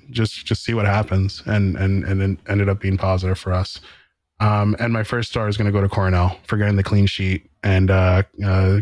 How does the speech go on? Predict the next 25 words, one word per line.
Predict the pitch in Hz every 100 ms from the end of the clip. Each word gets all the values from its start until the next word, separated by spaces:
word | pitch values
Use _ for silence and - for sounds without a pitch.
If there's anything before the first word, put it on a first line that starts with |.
| -
you | 110
know, | 101 98 - _ _ _ _ -
making | 117 107
some | 117
solid | 110 113 107 104
saves, | 110 107 95 - -
uh, | 104 101 101
in | 104
some | - 101
dicey | 101 98 104
situations. | 101 101 98 95 92 92 101 -
So, | - 104 98
uh, | 95 90 90 92 - _ _ _ _ _ _ -
kudos | 104 -
to | 104
him | 101
for, | 98 95 92
for | -
his | 95
first | - 98 -
clean | 101
sheet | 101 98
of |
the | 95
season. | 107 117 104